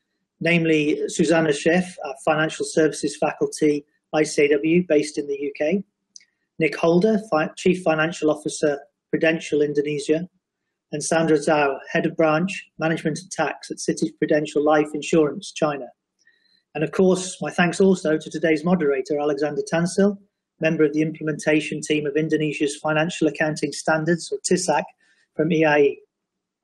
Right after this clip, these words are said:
I C A W is a world-leading professional membership body, originally created in the U K by Royal Charter in eighteen eighty.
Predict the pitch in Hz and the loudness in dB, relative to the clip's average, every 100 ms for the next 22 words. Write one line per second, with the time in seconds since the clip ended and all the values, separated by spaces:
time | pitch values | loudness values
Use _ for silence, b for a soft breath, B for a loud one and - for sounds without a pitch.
0 | _ _ _ B B B B B _ 196 | _ _ _ B B B B B _ 0
1 | 220 208 185 190 190 175 165 156 185 170 | 2 2 4 4 6 4 4 4 4 4
2 | 175 165 160 151 - 170 - 165 156 156 | 4 4 0 -4 -4 -2 -2 -4 -2 -2
3 | 151 - 156 165 165 127 - 143 160 - | -4 -4 -2 -2 -2 -4 -10 -10 -6 -4
4 | 175 - 175 165 - 156 151 156 151 165 | -2 0 0 0 -4 -10 -6 -6 -2 0
5 | 156 156 156 147 143 156 147 - 160 156 | 0 0 -4 -2 0 0 -2 -2 -2 -2
6 | - 147 143 - 147 147 147 - | -4 -4 -4 -8 -10 -10 -8 -14